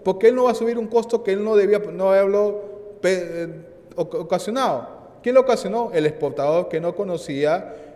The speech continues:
digamos, estos nego-, esa, ese tipo de negociación. Documentos sanitarios en entidades oficiales, el documento que certifica que su producto es inocuo, es decir, que su producto está apto para el consumo de las personas.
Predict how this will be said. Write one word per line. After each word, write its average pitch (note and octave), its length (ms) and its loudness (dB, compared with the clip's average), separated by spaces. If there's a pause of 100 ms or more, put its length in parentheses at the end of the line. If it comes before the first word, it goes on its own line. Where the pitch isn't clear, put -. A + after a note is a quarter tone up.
digamos, D#3 400 -2
estos E3 260 -4
nego-, D#3 240 -2
esa, D3 220 -6
ese D#3 300 -10
tipo D3+ 340 -8
de E3+ 640 -6
negociación. A#2 560 -8 (1080)
Documentos F#3+ 500 0
sanitarios G3 760 0
en D#3 140 -4
entidades D#3 420 -4
oficiales, F3+ 680 -4
el C#3+ 140 -4
documento E3 500 -6
que E3+ 100 -2
certifica F#3+ 680 -4 (420)
que E3+ 140 -2
su E3 160 -10
producto F#3+ 340 -2
es F#3+ 140 -4
inocuo, F#3 420 -2
es E3 80 0
decir, E3 220 -4
que - 100 -6
su D3 140 -10
producto F3 240 -8
está E3+ 240 -2
apto E3+ 280 -6
para E3 140 0
el E3 80 -2
consumo D3 460 -6
de C#3 80 -2
las G3 320 -2 (440)
personas. A2 480 -6